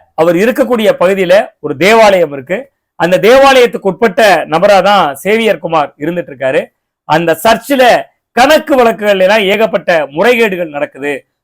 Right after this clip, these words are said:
மக்கள் கிட்ட இருந்து வாங்குற வரி பணத்தை முறையான கணக்கு இல்லாம சிலர் கையாடல் பண்றாங்க அப்படின்னு தொடர்ந்து இவர் குரல் எழுப்பிட்டு இருந்திருக்காரு.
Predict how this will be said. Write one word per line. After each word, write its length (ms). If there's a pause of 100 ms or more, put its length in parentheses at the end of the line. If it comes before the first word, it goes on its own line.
மக்கள் 380
கிட்ட 160
இருந்து 240
வாங்குற 360
வரி 220
பணத்தை 400 (360)
முறையான 520
கணக்கு 360
இல்லாம 420 (200)
சிலர் 320
கையாடல் 500
பண்றாங்க 600
அப்படின்னு 240
தொடர்ந்து 680
இவர் 200
குரல் 220
எழுப்பிட்டு 360
இருந்திருக்காரு. 460